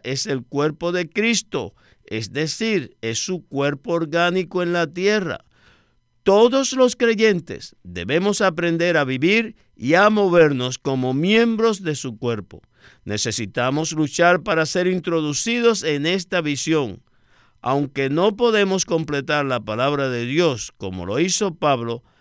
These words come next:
podemos permitir ser completados con dicha revelación divina.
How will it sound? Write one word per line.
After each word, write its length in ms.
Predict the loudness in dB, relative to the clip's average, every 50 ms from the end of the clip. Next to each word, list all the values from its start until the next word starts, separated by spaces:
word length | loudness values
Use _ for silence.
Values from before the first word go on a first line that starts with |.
| _ _ _ _ _
podemos 720 | _ 0 0 2 4 6 6 6 6 4 4 2 2 0 0
permitir 760 | 0 0 0 2 2 0 0 0 0 0 0 0 -2 -4 -10 _ _ _ _ _
ser 560 | -12 -10 -10 -2 2 6 8 8 8 6 6
completados 1000 | 4 2 2 2 2 2 2 2 2 2 4 6 6 6 6 6 4 2 0 -2
con 300 | -4 -4 -2 -2 -2 0
dicha 420 | 2 2 2 0 0 0 2 2
revelación 1200 | 2 2 0 -2 -2 -2 -4 -4 -2 -4 -4 -6 -6 -6 -4 -2 0 0 2 0 -2 -4 -6 -4
divina. 760 | -4 -4 -2 -2 -4 -4 -4 -4 -4 -4 -6 -6 -8 -12 -16